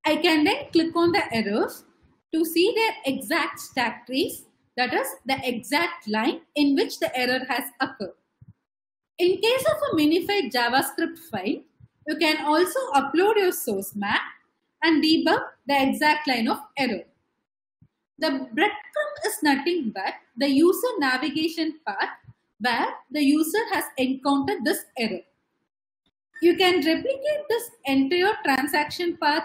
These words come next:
in your production environment and troubleshoot the errors with ease. You can also click on error instances to have a fair understanding of the other places where this error might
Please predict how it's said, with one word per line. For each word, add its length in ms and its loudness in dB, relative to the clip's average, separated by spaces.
in 100 4
your 200 4
production 600 -4
environment 800 -2
and 200 2
troubleshoot 500 2
the 180 -2
errors 440 -2
with 140 -2
ease. 420 -8
You 160 4
can 260 2
also 480 2
click 240 0
on 240 2
error 340 0
instances 840 -4
to 100 2
have 180 -2
a 240 -6
fair 380 0
understanding 760 -4
of 340 -4
the 100 2
other 360 0
places 600 -2
where 320 0
this 260 -4
error 320 0
might 240 2